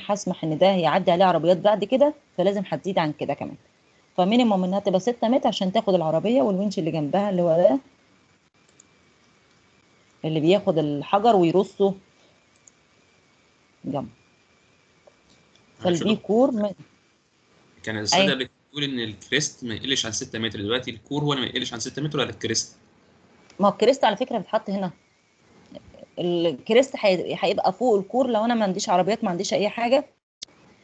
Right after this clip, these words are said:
Speaker 1: الكريست بيبقى تلات حجرات هنا، صح؟ إحنا
Speaker 2: تمام.
Speaker 1: بنتكلم في مرحلة الإنشاء، مرحلة الإنشاء أنا محتاج على الأقل عرض الكور من فوق ستة متر، اللي هو نفسه اللي انت، اللي احنا بنقول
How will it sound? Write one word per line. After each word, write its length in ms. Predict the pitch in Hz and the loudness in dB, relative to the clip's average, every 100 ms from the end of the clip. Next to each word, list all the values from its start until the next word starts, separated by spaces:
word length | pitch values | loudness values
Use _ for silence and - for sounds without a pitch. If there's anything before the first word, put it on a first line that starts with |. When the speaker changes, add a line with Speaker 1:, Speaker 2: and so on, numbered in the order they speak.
| _ - | _ -10
Speaker 1:
الكريست 440 | - 196 240 - | -4 -2 -2 0
بيبقى 220 | 185 185 | 2 2
تلات 200 | 233 233 | 2 2
حجرات 460 | - 165 180 220 170 | 0 2 4 2 0
هنا، 100 | 131 - _ _ _ _ - - _ - - - - _ - - | -6 -8 _ _ _ _ -20 -20 _ -14 -12 -12 -18 _ -20 -2
صح؟ 220 | 226 285 _ _ _ _ _ _ _ _ _ _ - | 0 0 _ _ _ _ _ _ _ _ _ _ -4
إحنا 120 | 220 | 0
Speaker 2:
تمام. 60 | |
Speaker 1:
بنتكلم 220 | 226 226 220 | 2 2 0
في 80 | |
مرحلة 320 | 185 - 240 226 - 196 | -6 -2 -2 -2 -10 -8
الإنشاء، 500 | 156 185 196 190 147 | -6 -4 -2 -2 -2
مرحلة 380 | 175 - 233 233 | -6 0 0 0
الإنشاء 500 | 190 170 - 240 277 | -4 -4 -4 0 0
أنا 180 | 240 190 | 0 -2
محتاج 380 | 190 - 240 220 | -6 -4 2 4
على 200 | 190 - | 4 0
الأقل 480 | - - 202 208 - _ _ - | -4 0 0 0 -4 _ _ -14
عرض 360 | 143 214 214 180 | 0 0 2 -2
الكور 360 | - - 247 | -4 -4 -2
من 160 | 214 190 | -2 -2
فوق 200 | 226 269 | 0 0
ستة 340 | 262 254 226 | 0 -4 -2
متر، 240 | 185 - _ _ _ _ _ _ _ _ _ _ _ _ _ _ _ _ - | -4 -6 _ _ _ _ _ _ _ _ _ _ _ _ _ _ _ _ 0
اللي 160 | 220 262 | 4 6
هو 100 | 285 | 4
نفسه 320 | 277 302 240 | 4 -2 -4
اللي 140 | 233 | -2
انت، 160 | 285 269 | -2 -2
اللي 220 | - 247 | -4 -4
احنا 160 | 269 277 | -4 -4
بنقول 240 | - 302 | -2 -4